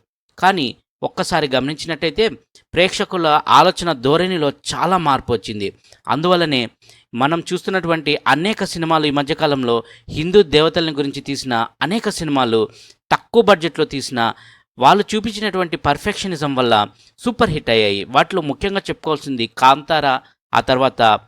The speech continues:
కార్తికేయ, మాలికాపురం, ఇలాంటి చాలా సినిమాలు చాలా సింపుల్గానే చేసినప్పటికీ చాలా పెద్ద హిట్లనే కొట్టాయి.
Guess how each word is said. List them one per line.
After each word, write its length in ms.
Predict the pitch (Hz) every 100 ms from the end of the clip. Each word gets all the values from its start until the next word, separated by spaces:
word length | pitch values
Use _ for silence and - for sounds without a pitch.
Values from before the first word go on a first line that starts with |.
| _ -
కార్తికేయ, 680 | 131 143 160 147 127 120 113 - _ _ _
మాలికాపురం, 760 | 107 120 156 156 143 123 113 104 - _
ఇలాంటి 360 | 139 180 175 170 -
చాలా 180 | 147 160
సినిమాలు 600 | 175 160 147 135 117 113 113 _ _ _ -
చాలా 240 | 151 175
సింపుల్గానే 800 | 175 - 160 175 190 180 170 160 - 143
చేసినప్పటికీ 600 | 143 165 151 147 202 285 285 _ _ _ 160
చాలా 140 | 151
పెద్ద 240 | 143 131 120
హిట్లనే 320 | 117 117 117
కొట్టాయి. 400 | 113 90 98